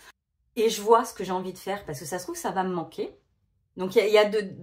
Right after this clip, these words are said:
plusieurs solutions. Ça va me manquer, du coup, je vais reprendre. Et on repart. Ça va me manquer, je vais reprendre. Et finalement, je vais me rendre compte que, ah ben, ça me convient plus. Et j'ai envie de me laisser ces portes ouvertes. Et je me rends compte que ça va pas me manquer, j'arrête.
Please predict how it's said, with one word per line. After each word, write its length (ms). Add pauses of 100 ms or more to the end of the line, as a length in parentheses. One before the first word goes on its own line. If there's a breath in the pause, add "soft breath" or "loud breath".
(340)
plusieurs 380
solutions. 640
Ça 220
va 160
me 80
manquer, 400
du 120
coup, 140
je 80
vais 60
reprendre. 640 (260)
Et 560
on 100
repart. 540 (640 soft breath)
Ça 180
va 100
me 80
manquer, 280
je 80
vais 60
reprendre. 460
Et 40
finalement, 340
je 40
vais 100
me 60
rendre 160
compte 160
que, 160
ah 80
ben, 220 (240)
ça 180
me 80
convient 320
plus. 260 (440 loud breath)
Et 60
j'ai 80
envie 200
de 60
me 100
laisser 300
ces 160
portes 340
ouvertes. 460 (760 loud breath)
Et 60
je 100
me 80
rends 140
compte 160
que 80
ça 120
va 60
pas 120
me 60
manquer, 300
j'arrête. 400